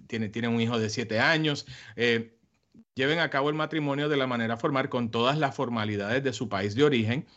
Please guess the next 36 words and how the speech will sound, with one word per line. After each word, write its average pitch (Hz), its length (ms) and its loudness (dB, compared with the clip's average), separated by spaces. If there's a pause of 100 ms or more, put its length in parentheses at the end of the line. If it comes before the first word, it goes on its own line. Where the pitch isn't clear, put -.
o 92 100 -12
sea, 98 160 -6
si 104 140 -4
tienen 101 220 2
que 107 80 -2
hacerlo 101 240 -4
en 101 80 -2
la 98 40 -2
iglesia, 143 400 2
si 131 140 0
tienen 104 180 2
que 101 80 0
hacerlo, 104 400 2 (280)
eh, 107 160 6 (100)
registrarlo, 113 680 2
eh, 113 40 0
algún 110 340 -2
registro 117 320 -4
civil, 143 340 4 (240)
llévenlo 120 360 4
a 143 80 0
cabo 143 180 2
en 160 80 -2
su 156 140 -6
país. 131 240 0
Después 151 440 -4
que 175 160 -2
cumplan 175 500 -2
con 120 340 -6
el, 110 340 -2
con 127 140 -2
los 120 120 2
requisitos 123 600 0
de 123 100 2
su 113 180 -4
país 110 400 2